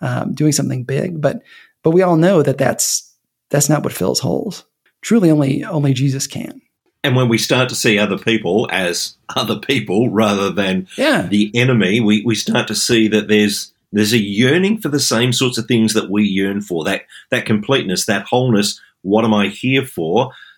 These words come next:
Speaker 2: And as Christians, we should have the answer.
Speaker 1: Yeah, exactly. And if you, if you're available, I really, I, I encourage people to even pray within a moment and just be like, "God, is there something you want me to be doing right now?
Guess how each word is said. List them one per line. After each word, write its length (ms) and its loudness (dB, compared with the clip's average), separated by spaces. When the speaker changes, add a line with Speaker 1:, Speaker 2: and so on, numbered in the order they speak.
Speaker 2:
And 400 0
as 160 2
Christians, 520 0
we 100 0
should 200 -2
have 200 -2
the 120 2
answer. 360 -4
Speaker 1:
Yeah, 220 0
exactly. 540 -2
And 160 2
if 140 -2
you, 100 -2
if 120 -2
you're 260 4
available, 760 0
I 200 0
really, 300 2
I, 140 0
I 40 2
encourage 400 2
people 240 0
to 80 -2
even 300 2
pray 300 2
within 240 2
a 60 0
moment 300 0
and 80 -2
just 180 -6
be 120 -2
like, 200 -2
"God, 200 0
is 100 2
there 120 -2
something 340 0
you 60 2
want 160 2
me 80 0
to 60 -4
be 100 -4
doing 320 0
right 140 -2
now? 340 0